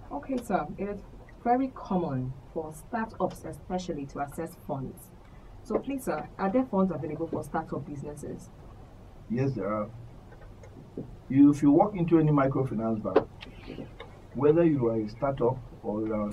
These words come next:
Speaker 2: you have an ongoing enterprises, you can access one. In addition, the central bank has also created funds for startup because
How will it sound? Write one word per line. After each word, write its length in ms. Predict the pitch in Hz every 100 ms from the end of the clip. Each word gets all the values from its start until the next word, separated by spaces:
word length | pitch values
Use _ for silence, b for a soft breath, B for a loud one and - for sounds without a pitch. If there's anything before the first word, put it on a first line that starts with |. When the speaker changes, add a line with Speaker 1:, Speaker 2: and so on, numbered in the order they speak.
| 110
Speaker 2:
you 100 | 110
have 140 | 135
an 120 | 113
ongoing 400 | 107 123 123 120
enterprises, 720 | 117 113 - 101 101 98 - 104
you 80 | 104
can 180 | 104
access 380 | 101 101 110 -
one. 200 | 95 90 85 - - - - - - - -
In 140 | 151
addition, 560 | 156 156 214 151 120 101 - - - - - 135
the 120 | 139
central 360 | 190 202 196
bank 280 | 165 165 143 117 -
has 140 | 131 -
also 280 | 175 180 170
created 440 | - 170 175 175
funds 520 | - 160 123 110 - - - - - - - - -
for 160 | - 131
startup 460 | - 127 151 117 - - - - - - - - - - - - 156
because 580 | 151 208 208 208 -